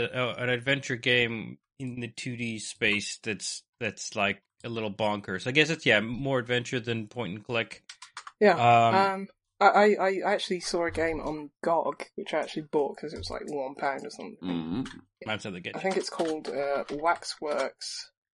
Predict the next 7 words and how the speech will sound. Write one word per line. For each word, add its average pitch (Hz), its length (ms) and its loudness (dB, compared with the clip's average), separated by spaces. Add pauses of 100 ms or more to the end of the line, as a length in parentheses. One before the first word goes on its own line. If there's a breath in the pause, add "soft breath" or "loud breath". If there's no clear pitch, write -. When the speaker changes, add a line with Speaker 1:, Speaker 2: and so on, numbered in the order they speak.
(840)
Speaker 2:
which - 140 -14
was 170 100 -6
a 165 60 0
nineteen 170 380 -2
ninety-two 160 600 -4
game. 123 400 -2 (580)
Speaker 1:
Oh, 247 240 0